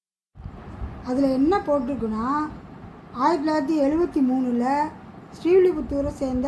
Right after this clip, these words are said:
குருசாமி ராஜ் என்ற ஆடு மேய்-, ஆடு மாடு மேய்க்கிற பசங்களுக்கு இயேசு கிறிஸ்து காட்சியளித்ததா போட்டிருந்துச்சு. அதுக்கு பிறகு கொஞ்ச நாள் கழிச்சு இதே இடத்துல தர்மன் என்ற சிறுவனுக்கு மாதா காட்சியளிச்சிருக்காங்க.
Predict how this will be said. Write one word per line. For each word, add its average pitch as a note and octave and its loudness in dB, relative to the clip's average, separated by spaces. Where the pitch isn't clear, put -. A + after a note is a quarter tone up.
குருசாமி D4 0
ராஜ் C4 0
என்ற B3+ 0
ஆடு E4 2
மேய்-, D#4 0
ஆடு D4+ 0
மாடு D#4 4
மேய்க்கிற B3+ 0
பசங்களுக்கு B3 -4
இயேசு F4+ 0
கிறிஸ்து C#4 0
காட்சியளித்ததா C#4+ 0
போட்டிருந்துச்சு. A#3 -2
அதுக்கு C#4+ -2
பிறகு D#4+ 0
கொஞ்ச C4+ 2
நாள் C#4 0
கழிச்சு C4 -4
இதே C#4+ 2
இடத்துல C4+ -2
தர்மன் D#4 0
என்ற C4 2
சிறுவனுக்கு C4+ -2
மாதா D4 2
காட்சியளிச்சிருக்காங்க. A3+ -4